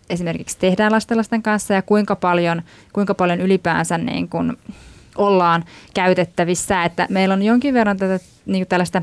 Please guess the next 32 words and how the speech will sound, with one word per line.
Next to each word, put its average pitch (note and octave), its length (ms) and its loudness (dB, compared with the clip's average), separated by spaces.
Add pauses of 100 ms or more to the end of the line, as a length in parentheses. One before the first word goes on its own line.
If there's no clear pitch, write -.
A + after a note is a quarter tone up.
(160)
ihan F3+ 240 0
haastatteluaineistoa E3+ 1400 0
niin - 160 -6
kuin F#3 100 -6
näistä - 220 -6
suurista G3+ 320 -4
ikäluokista G3+ 580 -2
ja G3+ 100 2
aikuisista G3 320 -4
lapsista. A3 360 -4
Ja F#3+ 120 2 (280)
siellä A3 300 2
kyllä C4 340 0
niin A3+ 160 0
kuin A3+ 120 2
jonkin C4+ 340 0
verran G3+ 260 2
tulee G#3 360 2
esille E3+ 280 -2
sitä, E3+ 420 -2
että E3 160 -4
isovanhemmat E3+ 600 -2 (280)
sanoo G#3+ 320 4
ihan G3+ 200 4
suoraan, F3+ 420 2
että F3 140 -2
heillä E3+ 300 2
on A3 200 2 (100)
o-, D#3+ 260 -10
omatkin F3+ 500 -2
menonsa A3+ 500 0 (140)
ja, G3 320 2